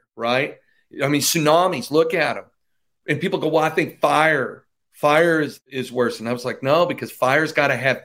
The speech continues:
fuel. And when you take the fuel out, it's got nothing to burn," right? So if, if you're in a tense situation,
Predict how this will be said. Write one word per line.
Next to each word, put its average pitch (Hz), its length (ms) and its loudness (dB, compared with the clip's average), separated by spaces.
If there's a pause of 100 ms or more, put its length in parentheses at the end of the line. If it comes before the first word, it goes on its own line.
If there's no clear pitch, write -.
fuel. 151 480 0 (320)
And 135 120 0
when 139 120 2
you 139 100 0
take 151 280 0
the 156 60 -2
fuel 156 420 4
out, 175 380 0
it's 139 120 -8
got 147 220 0
nothing 151 320 0
to 147 60 -2
burn," 156 580 -2 (160)
right? 143 420 2 (200)
So 151 260 2
if, 147 240 -2
if 131 140 -12
you're 165 180 0
in 170 120 2
a 156 60 -2
tense 160 360 -4
situation, 160 880 0